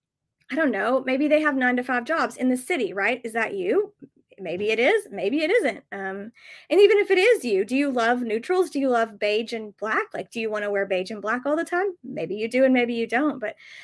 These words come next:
the thing is, they're, they're not unique and they're not individualized. They're just a standard, um,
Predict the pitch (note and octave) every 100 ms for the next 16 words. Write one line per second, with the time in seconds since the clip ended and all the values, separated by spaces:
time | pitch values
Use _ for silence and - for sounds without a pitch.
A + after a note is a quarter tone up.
0 | - C#4+ E4+ F#4+ F#4+ C#4+ D#4 D4+ - -
1 | A#3 C4+ C#4 C4 B3 C4+ C#4+ - - -
2 | _ _ _ - A#3+ A3+ B3 - _ _
3 | _ - A3+ A3+ A3+ - A3 G3+ F#3+ G3
4 | G3 E3+ F#3+ - A3+ A3+ B3+ B3+ - A#3
5 | - C#4 C#4+ C#4 C#4 C#4 _ - - -
6 | G#3 G3+